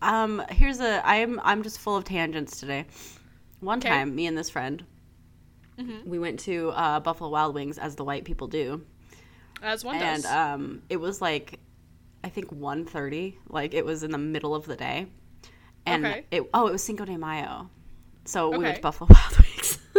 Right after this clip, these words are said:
Speaker 2: Obviously.
Speaker 1: Which I've, I, literally the only time I've been to Buffalo Wild Wings was this time. <laughs> Um,
Speaker 2: Right. Well, they don't have many, uh, vegetarian
Speaker 1: they have really good
Speaker 2: options.
Speaker 1: mac and cheese, I'll tell you that.
Speaker 2: Ooh.
Speaker 1: But, um,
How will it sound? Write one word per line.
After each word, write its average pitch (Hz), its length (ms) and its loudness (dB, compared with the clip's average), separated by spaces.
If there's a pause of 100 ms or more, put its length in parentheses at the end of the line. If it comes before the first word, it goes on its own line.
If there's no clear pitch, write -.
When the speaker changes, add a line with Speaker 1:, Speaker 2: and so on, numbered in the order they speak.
(580)
Speaker 2:
Obviously. 208 560 -4
Speaker 1:
Which 349 140 0
I've, 247 280 4
I, 220 260 2
literally 226 440 2
the 190 100 0
only 190 200 -2
time 208 180 -4
I've 170 100 -8
been 170 100 -6
to 170 60 -12
Buffalo 170 320 -8
Wild 151 220 -2
Wings 147 220 -10
was 160 140 -10
this 156 200 -10
time. 180 360 -6
<laughs> 185 140 -8 (540)
Um, 160 440 0
Speaker 2:
Right. 151 100 -8 (840)
Well, 262 120 -2
they 359 120 0
don't 440 220 8
have 302 140 2
many, 277 260 0
uh, 240 220 6
vegetarian 214 560 -2
Speaker 1:
they 220 60 -4
have 170 260 -2
really 170 260 0
good 147 80 -4
Speaker 2:
options. 143 100 -4
Speaker 1:
mac 131 200 -4
and - 100 -14
cheese, 113 280 -12
I'll 95 60 -16
tell 147 180 -14
you 123 80 -12
that. 113 220 -6 (920)
Speaker 2:
Ooh. 285 240 -6
Speaker 1:
But, 165 200 -4
um, 147 540 -4